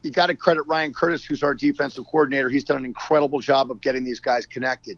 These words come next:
You know, you lose Brody Merrill, you lose Kyle McClancy, you know, you lose backup goalie Charlie Cipriano, all unbelievable teammates, great players. And, but every year it's different, you know, and, and,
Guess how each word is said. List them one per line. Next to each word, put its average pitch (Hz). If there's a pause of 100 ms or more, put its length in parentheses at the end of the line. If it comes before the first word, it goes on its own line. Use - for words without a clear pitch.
You 120
know, 117
you 117
lose 131
Brody 127
Merrill, 123
you 120
lose 127
Kyle 131
McClancy, 123 (560)
you 113
know, 113
you 123
lose 131
backup 123
goalie 123
Charlie 123
Cipriano, 123
all 127
unbelievable 123
teammates, 131 (340)
great 143
players. 127 (500)
And, 127
but 143
every 156
year 156
it's -
different, 156 (220)
you 135
know, 123
and, 123
and, 123